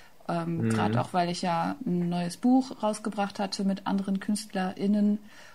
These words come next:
Speaker 1: Und das wäre eigentlich so die große Messe gewesen, wo wir das präsentiert und verkauft hätten. Und das war dann halt einfach so weg. Und,
Speaker 2: Mhm.
Speaker 1: ähm, dann hat sich ja ganz schnell der Ralf Singh dahinter geklemmt, um eben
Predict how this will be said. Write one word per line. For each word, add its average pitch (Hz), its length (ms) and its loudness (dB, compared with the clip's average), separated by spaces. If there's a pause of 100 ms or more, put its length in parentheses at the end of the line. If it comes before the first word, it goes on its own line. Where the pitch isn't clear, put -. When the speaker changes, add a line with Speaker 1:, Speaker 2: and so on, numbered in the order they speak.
(120)
Speaker 1:
Und 180 180 0
das 185 180 0
wäre 190 220 6
eigentlich 180 240 2
so 196 120 0
die 185 120 0
große 185 360 0
Messe 185 260 0
gewesen, 190 400 2
wo 185 100 2
wir 185 140 0
das 180 260 -4
präsentiert 185 460 -2
und 190 80 -2
verkauft 190 400 -2
hätten. 196 260 -2
Und 175 160 -4
das 175 160 -4
war 165 100 4
dann 175 200 -2
halt 180 160 -2
einfach - 260 -4
so 175 460 -4 (160)
weg. - 240 -10 (760)
Und, 185 500 4
Speaker 2:
Mhm. 117 80 6
Speaker 1:
ähm, 104 340 8
dann 196 180 6
hat 208 140 0
sich 214 140 0
ja 208 460 4 (140)
ganz 202 340 2
schnell 208 380 0
der 202 280 0
Ralf 190 400 2
Singh 233 640 4
dahinter 220 360 2
geklemmt, 208 500 2
um 202 260 2
eben 196 640 0